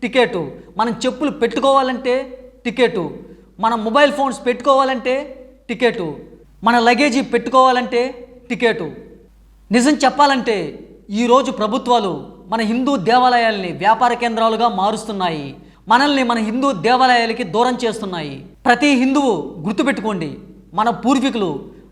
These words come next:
మన హిందూ దేవాలయాల్ని, మన సనాతన ధర్మాన్ని కాపాడటానికి ఎన్నో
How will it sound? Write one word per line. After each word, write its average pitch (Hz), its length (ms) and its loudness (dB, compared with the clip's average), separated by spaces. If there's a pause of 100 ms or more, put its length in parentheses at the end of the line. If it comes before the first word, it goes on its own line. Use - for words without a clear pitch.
(100)
మన 208 80 0 (100)
హిందూ 226 240 0 (160)
దేవాలయాల్ని, 214 680 2 (380)
మన 202 120 -4 (100)
సనాతన 254 360 0 (120)
ధర్మాన్ని 233 480 -2
కాపాడటానికి 226 720 0 (600)
ఎన్నో 240 200 4